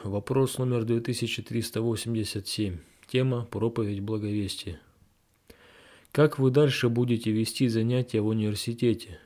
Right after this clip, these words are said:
Ведь теперь есть у многих толкование блаженного Феофилакта, которое вы выпустили, отвечает Игнатий Тихонович Лапкин. Раньше мы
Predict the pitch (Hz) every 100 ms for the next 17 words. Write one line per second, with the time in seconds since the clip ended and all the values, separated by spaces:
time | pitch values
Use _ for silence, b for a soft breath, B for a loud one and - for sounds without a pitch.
0 | _ - 110 117 131 135 156 135 139 135
1 | - 127 135 127 117 117 117 113 127 135
2 | 135 127 110 104 107 107 123 117 107 -
3 | 110 98 120 131 113 - 90 101 104 104
4 | 101 101 98 - 110 107 98 - 98 85
5 | 78 _ _ _ - - B B B B
6 | - 98 104 98 135 131 117 101 113 110
7 | 104 107 104 101 98 95 104 101 92 -
8 | 87 _ _ _ _ _ _ _ b b
9 | b b b b b - 127 160 151 123
10 | 131 151 139 139